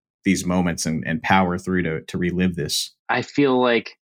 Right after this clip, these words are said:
Speaker 2: Shannon, you can jump in here too. I mean, I think we just approach everybody and everything from a point of empathy and trying
Speaker 1: Mm-hmm.
Speaker 2: to, you know, make people as, as comfortable as possible. There's lots of little conscious and subconscious things we do to, in order to achieve that, though.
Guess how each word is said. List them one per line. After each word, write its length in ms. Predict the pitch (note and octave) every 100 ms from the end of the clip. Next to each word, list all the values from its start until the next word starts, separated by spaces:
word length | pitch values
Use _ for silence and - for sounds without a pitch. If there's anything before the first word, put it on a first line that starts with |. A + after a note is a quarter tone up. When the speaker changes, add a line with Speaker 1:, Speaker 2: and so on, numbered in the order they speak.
| -
Speaker 2:
Shannon, 320 | - C#3+ B2+
you 100 | C3+
can 540 | - B2 A2 - A2 -
jump 240 | A2+ G#2 A2
in 100 | G2
here 140 | G2+
too. 200 | F#2+ B2
I 40 |
mean, 140 | G#2 G#2+
I 80 | G#2+
think 180 | B2
we 120 | A#2 G#2
just 200 | A2 -
approach 460 | G#2 - A2+ G#2
everybody 640 | G2 G#2 G#2+ F#2+ G2+ G2+ G2+
and 140 | G2
everything 480 | - G2+ G3 G3+ -
from 160 | G2+
a 100 | G2
point 240 | F2 A2 F#2+
of 160 | F#2+ - - -
empathy 520 | C3+ C3 A2 G2+ A2 - _ _ -
and 260 | G#2+ G2+
trying 300 | G2 A2+ G#2 G2+
Speaker 1:
Mm-hmm. 100 | G2+
Speaker 2:
to, 480 | G2+ G2 G2 G2 - -
you 100 | A2+
know, 100 | G2+
make 240 | G#2 A2
people 320 | - A#2 G#2 G2
as, 160 | F#2+ -
as 200 | G#2+ F#2
comfortable 520 | - A2+ A#2 G#2+ G2
as 120 | F#2+
possible. 460 | - G#2+ - G2 F#2
There's 160 | F#2 G2
lots 220 | A2+ -
of 120 | F#2+
little 320 | G#2 G2 F#2 - _ -
conscious 440 | - A#2+ - A2
and 200 | G#2+ F#2+
subconscious 600 | - - - G2 E2+ F2+ -
things 220 | G2 F#2
we 100 | F#2+
do 140 | F#2+
to, 200 | F#2+ F2+ -
in 160 | - G#2+
order 180 | G2 F2+
to 120 | F#2+
achieve 320 | F2 - G2+
that, 180 | - D#2
though. 240 | - -